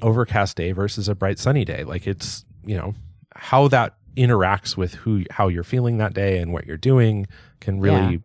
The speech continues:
Speaker 1: you know, um, as someone who grew up in San Diego, I find it funny that, that rainy days have a very different psychological impact on me than they do other people. So
Speaker 2: Oh, really? What, what did they do to you?
Speaker 1: for me,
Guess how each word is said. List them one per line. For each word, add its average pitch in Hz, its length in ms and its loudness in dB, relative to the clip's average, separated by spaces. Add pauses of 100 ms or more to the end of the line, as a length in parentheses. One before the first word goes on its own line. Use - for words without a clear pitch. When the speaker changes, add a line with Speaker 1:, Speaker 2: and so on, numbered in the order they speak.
(100)
Speaker 1:
you 98 100 -6
know, 80 220 -10 (480)
um, 90 300 -2 (320)
as 117 100 -2
someone 156 340 4
who 143 120 4
grew 123 160 6
up 117 100 2
in 110 120 2
San 101 180 -2
Diego, 107 560 4
I 95 460 0 (520)
find 113 320 2
it - 140 -4
funny 107 340 0
that, 90 260 -4 (300)
that 95 380 -2 (220)
rainy 110 360 2
days 98 280 0
have 95 140 -4
a 95 40 -2
very 90 240 -4
different 90 380 -6
psychological 85 680 -6
impact 85 340 -8
on 78 120 -8
me 73 80 -10
than - 180 -14
they - 100 -12
do - 140 -14
other - 160 -14
people. - 380 -20 (380)
So 190 120 6
Speaker 2:
Oh, 233 40 6
really? 262 300 4
What, 311 320 2
what 226 180 2
did 220 120 -2
they 233 140 4
do 233 160 -2
to 226 60 0
you? 214 300 2 (100)
Speaker 1:
for - 220 2
me, 113 540 4